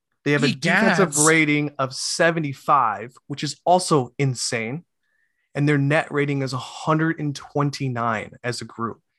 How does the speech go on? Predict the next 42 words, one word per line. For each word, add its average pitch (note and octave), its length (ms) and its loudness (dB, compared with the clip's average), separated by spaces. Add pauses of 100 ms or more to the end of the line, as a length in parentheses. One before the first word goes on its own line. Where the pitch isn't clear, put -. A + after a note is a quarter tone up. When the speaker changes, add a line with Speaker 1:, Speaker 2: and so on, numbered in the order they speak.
Speaker 1:
in C#3+ 80 -2
eleven C#3 760 2
minutes. - 540 -10 (300)
That C#3+ 160 2
is E3 200 0 (200)
unheard D3+ 640 0
of A2 280 -8 (380)
I C#3+ 100 2
don't F#3 180 4
even E3+ 220 0
think D3+ 180 -4
the B2+ 140 -6 (120)
Bulls D3+ 400 0
were B2+ 160 -6
even A#2+ 260 -8
this A2 180 -8
efficient A2 440 -8
when A#2 100 -6
they A#2+ 80 -4
did A#2 160 -10
the A#2+ 80 -8
stat G#2+ 320 -2
lines G#2+ 260 -10
between A#2 400 -8
that, A2 260 -4 (100)
that A#2 160 -2
starting A2 340 -4
five. - 320 -4 (380)
This D3 200 2
is C#3 340 -4 (420)
next C#3+ 420 0
level. A#2+ 560 -2 (280)
And C3+ 120 0
just D3+ 220 -2
imagine C#3 500 2
if A#2+ 180 -6 (240)
they B2 160 -2
had A#2 440 2 (220)
Wiseman, A#2+ 420 0
for A#2+ 160 -8
instance, A2+ 380 -6
to, A2 320 -6